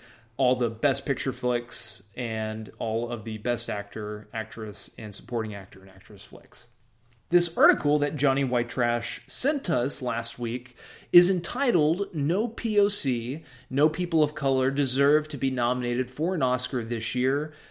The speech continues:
but That's Not the Point." This is via U K dot complex dot com on their, uh, pop culture section. And this article is written by Andrew Grutadero,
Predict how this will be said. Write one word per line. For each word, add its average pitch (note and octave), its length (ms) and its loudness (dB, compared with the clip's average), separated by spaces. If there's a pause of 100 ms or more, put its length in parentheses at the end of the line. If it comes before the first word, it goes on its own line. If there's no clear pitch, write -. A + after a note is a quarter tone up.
(180)
but C3+ 260 0
That's C3+ 380 -2
Not A#2 300 -4
the A#2+ 40 -10
Point." - 640 -4
This C#3 260 2
is B2 160 -2
via C3+ 520 4
U A#2+ 300 -4
K D3 340 -2
dot A#2+ 340 0
complex C3 640 -4
dot A2 300 -6
com E3 540 -6 (1080)
on B2+ 180 -2
their, A2+ 200 0
uh, G#2+ 60 -4
pop - 340 -4
culture C3+ 580 0
section. D#3 520 -4 (600)
And C3 220 2
this D3 160 2
article D3 460 4
is A#2+ 160 0
written C#3+ 200 2
by B2 200 2 (120)
Andrew D#3 720 2
Grutadero, C#3 960 0